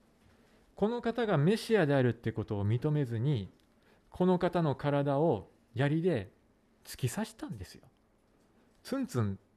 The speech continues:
死んでるかなって確認したんじゃないですよ。心臓めがけて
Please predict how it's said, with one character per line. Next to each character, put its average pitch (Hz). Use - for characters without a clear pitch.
死 -
ん 170
で 180
る 196
か 135
な 123
っ 123
て -
確 -
認 180
し -
た 262
ん -
じ 175
ゃ 104
な 101
い 233
で 214
す -
よ。 98
心 220
臓 233
め 233
が 233
け 208
て 170